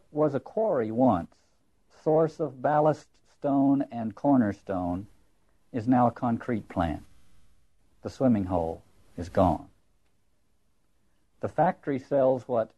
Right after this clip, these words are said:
everybody wants. Dust the water makes more adamant."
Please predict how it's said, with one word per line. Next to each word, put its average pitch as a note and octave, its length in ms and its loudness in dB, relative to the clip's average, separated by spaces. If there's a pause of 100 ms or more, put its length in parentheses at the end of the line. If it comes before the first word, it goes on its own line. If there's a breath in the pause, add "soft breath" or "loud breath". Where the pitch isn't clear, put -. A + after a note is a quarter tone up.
everybody D#3 480 2
wants. F#2+ 460 -4 (1300)
Dust E3 400 2 (920)
the B2 120 -6
water B2+ 540 2 (380)
makes A#2 380 0
more A2 320 0
adamant." F2 480 -2